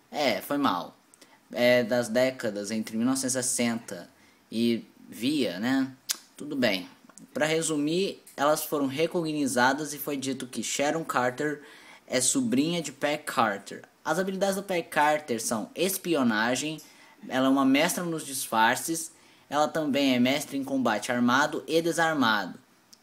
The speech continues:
Tudo bem. A sua atriz e intérprete na série é Harley Atwell. É, eu acho que é assim que se pronuncia o sobrenome dela. Ela fez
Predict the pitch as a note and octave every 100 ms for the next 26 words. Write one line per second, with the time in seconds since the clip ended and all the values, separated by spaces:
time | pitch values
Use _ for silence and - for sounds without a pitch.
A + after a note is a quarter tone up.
0 | - F#3 F#3+ D3 B2 A2 - - _ _
1 | _ _ _ _ _ - A#2+ C3+ - E3
2 | D#3+ D#3+ F3+ E3 B2 B2+ B2+ B2+ C3+ C#3
3 | C#3 G#2+ - A2 A2 A2 - B2 A#2 G#2
4 | - - B2 B2+ C#3+ D3+ D#3+ - - C3
5 | C3 - G2+ E2 F2+ - G#2+ G#2+ A2+ -
6 | G2+ - A2+ - A#2 A2+ - G#2+ A#2 G#2+
7 | A2 A2+ G#2 - - - - - - B2+
8 | D3+ D#3+ - B2 G#2 F#2+ -